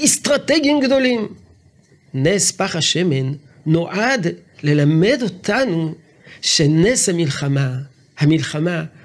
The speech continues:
הייתה גם כן נס. בעצם חנוכה אנחנו חוגגים אותו בגלל הניצחון במלחמה. זה הנס, נס הגדול, שעם ישראל הצליח לזכות לעצמאותו, הצליח להניס את האויבים, הנה, הצליח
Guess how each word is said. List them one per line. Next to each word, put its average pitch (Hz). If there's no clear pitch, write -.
הייתה 143
גם 147
כן 127
נס. -
בעצם 226
חנוכה 196
אנחנו 170
חוגגים 160
אותו 151
בגלל 240
הניצחון 294
במלחמה. 254
זה 214
הנס, 453
נס 381
הגדול, 370
שעם 302
ישראל 269
הצליח 226
לזכות 220
לעצמאותו, 214
הצליח 233
להניס 220
את 233
האויבים, 220
הנה, 220
הצליח 226